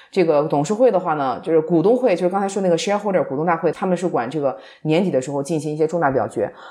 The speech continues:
而这个董事会 board director 基本上是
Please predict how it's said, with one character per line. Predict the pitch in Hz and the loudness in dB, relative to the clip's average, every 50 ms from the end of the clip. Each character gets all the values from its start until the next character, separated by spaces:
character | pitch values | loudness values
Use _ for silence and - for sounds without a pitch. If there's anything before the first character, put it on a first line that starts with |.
| - - | -20 -4
而 | - 170 180 208 | 0 2 2 2
这 | 214 269 | 2 0
个 | 240 233 | 0 2
董 | - 151 123 - | 0 0 -2 -2
事 | - 180 | -6 -2
会 | 175 190 | 0 0
board | - 180 185 196 196 185 | 0 2 2 2 2 2
director | 175 147 147 143 175 - 160 127 120 | 2 2 0 0 -2 -2 -2 -2 -2
基 | 120 - - 220 | -2 -6 -4 -4
本 | 233 196 156 120 123 | -2 -2 -2 -4 -4
上 | - 156 147 143 | -6 -6 -6 -6
是 | 139 - - - 165 143 127 - | -8 -12 -10 -6 -4 -4 -4 -4